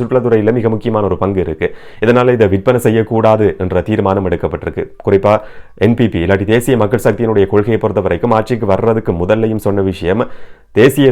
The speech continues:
சொத்துக்கள், தேசிய வளங்கள், இலங்கையினுடைய சொத்துக்கள் வெளிநாடுகளுக்கு, தனியார் நிறுவனங்களுக்கு விற்பனை செய்யப்படாது, அது தொடர்ச்சியாவே அரசுடைமையா இருக்கும் என்ற கொள்கை கடைபிடிக்கப்படும் என்ற விஷயம் ஏற்கனவே சொல்லப்பட்டிருந்தது.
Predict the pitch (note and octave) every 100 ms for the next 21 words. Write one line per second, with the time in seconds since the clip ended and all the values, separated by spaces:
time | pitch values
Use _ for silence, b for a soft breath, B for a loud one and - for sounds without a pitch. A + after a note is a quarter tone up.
0 | A2+ G2+ B2 A#2 A#2+ A2 G#2 A#2+ G2 F2+
1 | G#2 G#2 A#2+ C3 F#2+ G#2 A2+ G#2 G2 F#2
2 | F#2 G2+ G#2+ A#2 B B - F#2+ A2+ A2
3 | G#2+ G#2 G2+ - A#2 A#2 G2 G#2+ G#2 F#2+
4 | F#2+ F#2+ F2 E2+ A#2 G2+ F#2 A2+ G#2+ F2+
5 | F#2+ F2 D#2 D#2 B2+ D3 B B - G#2+
6 | B2 A#2+ - A#2 C3 B2+ A#2+ G#2+ B2 F#2
7 | D#2+ G2 A2 A2 A2 G#2+ F#2 A2+ A#2 A2
8 | - b b G2 F#2+ A2 A2 A#2+ G#2 G2+
9 | G#2+ A2+ A2 G#2 G2+ F2+ D#2+ D#2+ A2 G#2+
10 | - F#2 F#2+ G2+ F#2+ F#2+ F2+ E2+ D#2+ D#2
11 | F2 B2